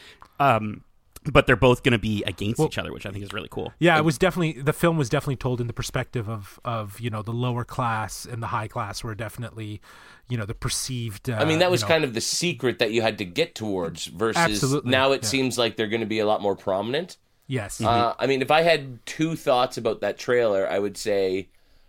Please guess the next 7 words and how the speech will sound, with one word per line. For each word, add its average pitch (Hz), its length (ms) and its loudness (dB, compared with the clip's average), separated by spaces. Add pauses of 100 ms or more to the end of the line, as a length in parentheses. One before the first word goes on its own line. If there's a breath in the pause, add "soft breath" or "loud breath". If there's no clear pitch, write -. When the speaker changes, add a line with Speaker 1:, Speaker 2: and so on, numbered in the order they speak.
Speaker 3:
number 135 260 2
one, 117 480 2 (240)
that 120 140 2
is 127 180 -2
the 127 120 2
most 127 460 2
interesting 117 880 0